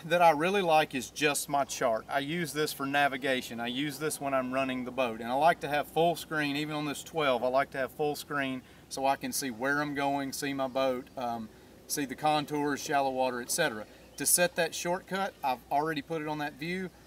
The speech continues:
All I'm gonna do is hold down this shortcut key for about three seconds, and it says shortcut saved.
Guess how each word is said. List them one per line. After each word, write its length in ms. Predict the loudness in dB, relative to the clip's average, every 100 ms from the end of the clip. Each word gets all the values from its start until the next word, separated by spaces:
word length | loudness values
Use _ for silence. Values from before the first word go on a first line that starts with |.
| -14 -4
All 140 | -2
I'm 100 | 0
gonna 140 | -2 -2
do 180 | -2
is 80 | -2
hold 240 | -2 -2 -2
down 160 | -4
this 140 | -4 -6
shortcut 500 | -4 -4 -2 -4 -4
key 320 | -6 -6 -8 -14 -20 -20 -20 -20 -20 -20 -20 -20 -20 -20 -20 -20 -12
for 140 | -8 0
about 260 | 2 2
three 200 | 0 0
seconds, 520 | 2 0 0 -6 -14 -12
and 100 | -12
it 100 | -8
says 240 | -6 -6
shortcut 540 | -6 -8 -8 -8 -6 -4
saved. 400 | -4 -6 -8